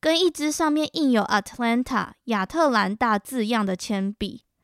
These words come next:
家人们很快就认出来这一支铅笔是几年前他们全家人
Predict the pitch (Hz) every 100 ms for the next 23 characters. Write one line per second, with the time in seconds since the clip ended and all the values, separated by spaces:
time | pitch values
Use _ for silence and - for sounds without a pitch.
0 | _ _ _ _ _ _ - 359 415 339
1 | 277 277 240 233 226 185 - 302 233 269
2 | 269 285 220 240 233 202 202 254 247 226
3 | 233 - 240 233 240 202 185 285 254 -
4 | 208 190 180 175 208 - 180 180 208 349
5 | 339 254 - 202 202 240 214 233 190